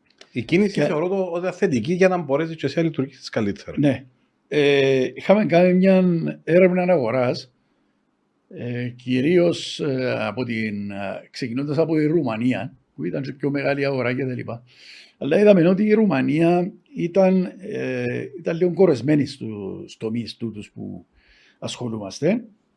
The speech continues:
Speaker 2: Ε, κάτι το οποίο δεν συνέβαινε στη Σερβία, και ειδικά για μακαρονοποιία, όπου τα μακαρονοποιία της πρώην Ιουγκοσλαβίας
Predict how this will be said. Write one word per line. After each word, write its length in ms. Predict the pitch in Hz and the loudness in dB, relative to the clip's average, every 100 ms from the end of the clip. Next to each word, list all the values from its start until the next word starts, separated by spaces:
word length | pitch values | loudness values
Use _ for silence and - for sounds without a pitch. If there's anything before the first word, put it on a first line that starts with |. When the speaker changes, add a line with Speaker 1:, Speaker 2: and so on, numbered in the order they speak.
| _ _ _ _ _ _ _ _ _ _ _ _ _ | _ _ _ _ _ _ _ _ _ _ _ _ _
Speaker 2:
Ε, 240 | 135 131 131 | 0 2 8
κάτι 240 | 175 190 | 10 12
το 80 | 190 | 10
οποίο 240 | 156 175 | 10 8
δεν 220 | 160 175 | 8 4
συνέβαινε 400 | 170 139 160 160 | 4 2 4 2
στη 340 | 165 175 147 135 | 0 -2 -2 -2
Σερβία, 680 | - 110 110 113 107 233 - | -6 -8 -4 -2 -2 -4 -6
και 220 | - 180 - | -4 -4 -2
ειδικά 360 | 139 127 156 | -2 2 6
για 400 | 165 165 160 - _ _ _ _ | 6 6 2 -6 _ _ _ _
μακαρονοποιία, 920 | 156 156 156 165 143 127 131 110 - - _ _ _ | -4 0 2 2 2 4 6 4 0 -12 _ _ _
όπου 580 | 165 160 190 175 143 - - | -4 0 2 4 2 -4 -6
τα 180 | 143 131 | -2 0
μακαρονοποιία 640 | 127 131 127 120 135 165 | 0 -2 -2 -2 2 4
της 760 | 165 147 127 117 110 - - _ _ _ | 4 2 2 0 -4 -10 -16 _ _ _
πρώην 300 | 147 147 143 | -2 0 0
Ιουγκοσλαβίας 840 | 131 123 123 107 107 120 - - | -4 -6 -6 -6 -2 -2 -4 -10